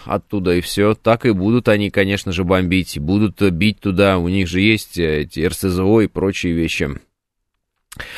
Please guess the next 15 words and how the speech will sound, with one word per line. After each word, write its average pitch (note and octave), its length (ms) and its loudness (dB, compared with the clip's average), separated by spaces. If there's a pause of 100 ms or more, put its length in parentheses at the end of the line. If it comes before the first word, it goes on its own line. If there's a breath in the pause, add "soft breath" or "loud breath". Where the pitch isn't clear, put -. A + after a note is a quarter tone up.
(280 loud breath)
А, A#2 760 4
в-, G2 680 -6
значит, A#2 460 0
у, A#2 60 4 (480)
у, - 20 2 (100)
"И C#3 120 6
у D#3 80 4
меня D#3+ 400 2
днюха", D3+ 680 2
пишет - 340 -4
Ир. F2 280 -2
Ну, D#3 180 4
поздравляем. B2+ 680 0 (400 loud breath)
А, E2+ 260 -2
вот. E2 320 -2